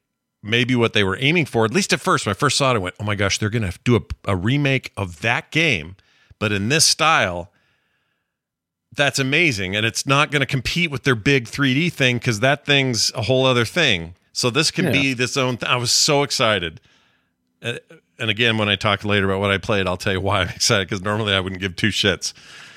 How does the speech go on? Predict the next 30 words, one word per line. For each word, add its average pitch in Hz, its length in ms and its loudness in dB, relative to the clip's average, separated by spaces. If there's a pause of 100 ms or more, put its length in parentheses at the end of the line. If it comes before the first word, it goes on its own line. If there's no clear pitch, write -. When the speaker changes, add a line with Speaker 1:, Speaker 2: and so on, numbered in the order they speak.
(240)
Speaker 1:
But 117 100 -2
then 139 160 2
it 131 100 2
turned 127 240 0
out 110 160 4
it 104 60 -2
was 104 120 -4
some 101 380 0
multiplayer, 101 680 0
some, 95 320 0
um, 87 380 -4 (120)
you 95 120 -2
know, 90 80 0
microtransaction 85 920 -2
filled 80 240 0
nightmare, 80 440 -6 (160)
and 82 160 -4
I 80 40 0
don't 82 180 -2
want 82 180 -4
anything 82 260 -4
to 78 120 -4
do 80 100 -6
with 82 120 -8
it. 80 200 -14
So - 140 -8
that 127 200 0
made 117 140 0
me 95 80 -4
sad. - 300 -8